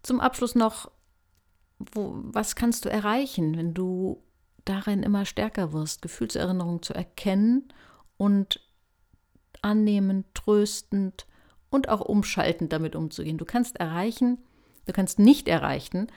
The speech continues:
dass deine Gefühlserinnerungen nicht mehr auftauchen. Dazu sind wir Menschen. Es wird immer wieder passieren,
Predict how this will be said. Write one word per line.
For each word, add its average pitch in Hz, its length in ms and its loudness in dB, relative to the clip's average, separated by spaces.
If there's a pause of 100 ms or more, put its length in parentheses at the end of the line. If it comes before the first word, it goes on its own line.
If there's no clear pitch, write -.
(140)
dass 175 220 -2
deine 165 220 0
Gefühlserinnerungen 165 1600 -2
nicht 180 260 2
mehr 151 180 -2
auftauchen. - 580 -10 (320)
Dazu 185 320 -4
sind 170 280 -4
wir 160 100 0
Menschen. 147 560 -4
Es - 140 -12
wird 170 180 -8
immer 196 280 2
wieder 180 200 -4
passieren, 190 720 -4